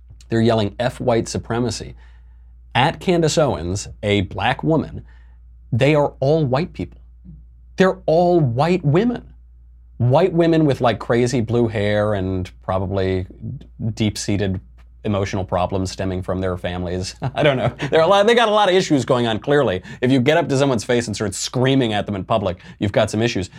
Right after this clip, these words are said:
But it's all these white girls going up with loud whistles, uh, with megaphones right into Candace's ears and shrieking, "F white supremacy." That,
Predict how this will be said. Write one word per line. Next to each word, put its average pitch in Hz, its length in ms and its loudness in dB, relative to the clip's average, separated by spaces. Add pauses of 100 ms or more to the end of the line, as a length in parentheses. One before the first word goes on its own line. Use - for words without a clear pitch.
(140)
But 131 80 4
it's 127 220 0
all 135 220 2
these 180 260 -6
white 120 480 -4
girls - 480 -16 (760)
going 185 340 2
up 139 140 -4
with 156 400 0
loud 147 440 2
whistles, 143 560 0 (240)
uh, 113 260 2
with 107 220 -2
megaphones 127 640 0
right 120 280 0
into 254 160 -2
Candace's 170 560 -2
ears 160 360 0
and 113 160 -4
shrieking, - 680 0 (640)
"F 165 260 0
white 127 340 0
supremacy." 143 720 -2 (2000)
That, 190 260 -2